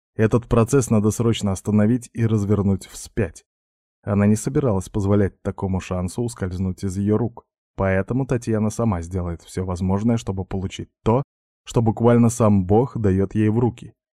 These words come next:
и это был очень важный факт. "А деньги вы привезли?" Когда ткачиха подошла к своему дому, то вполне ожидаемо увидела стражника из замка барона, который прибыл за тканью, заказанной управляющим замком.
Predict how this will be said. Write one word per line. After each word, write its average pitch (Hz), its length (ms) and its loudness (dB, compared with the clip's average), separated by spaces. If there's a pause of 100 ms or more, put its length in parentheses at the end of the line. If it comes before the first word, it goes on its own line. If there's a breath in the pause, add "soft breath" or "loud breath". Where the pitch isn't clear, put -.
(140)
и 110 80 -2
это 92 260 -2
был 123 300 -2 (160)
очень 98 400 -2
важный 87 380 -4
факт. - 420 -12 (1160)
"А 160 180 4
деньги 98 400 4
вы 98 200 2
привезли?" 107 640 2 (320)
Когда 101 300 0
ткачиха 120 540 -2
подошла 107 440 0
к - 60 -8
своему 101 380 2
дому, 175 320 2
то 120 120 -2
вполне 123 440 0
ожидаемо 113 480 2
увидела 123 400 0
стражника 101 640 -2
из 90 140 -2
замка 92 340 -2
барона, 139 340 0
который 123 320 -2
прибыл 120 320 0
за 107 160 0
тканью, 87 480 -4
заказанной 120 580 -2
управляющим 95 640 -2
замком. 90 480 -8